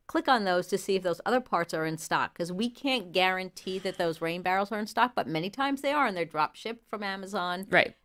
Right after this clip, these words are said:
Speaker 1: And you can get, so you can, so you're basically getting the whole thing.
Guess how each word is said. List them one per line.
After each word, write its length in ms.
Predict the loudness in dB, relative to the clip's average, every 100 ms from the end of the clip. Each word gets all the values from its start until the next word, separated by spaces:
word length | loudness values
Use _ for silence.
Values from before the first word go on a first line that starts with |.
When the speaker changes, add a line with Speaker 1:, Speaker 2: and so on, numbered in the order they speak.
| -10
Speaker 1:
And 120 | -8
you 80 | -8
can 200 | -6 -4
get, 180 | -6 -8
so 140 | -10 -6
you 80 | -4
can, 220 | -4 -6 -16 _ _
so 120 | -4
you're 160 | 0
basically 280 | 0 2 0
getting 280 | 2 0 2
the 80 | 0
whole 220 | -2 -4
thing. 380 | -2 -2 -2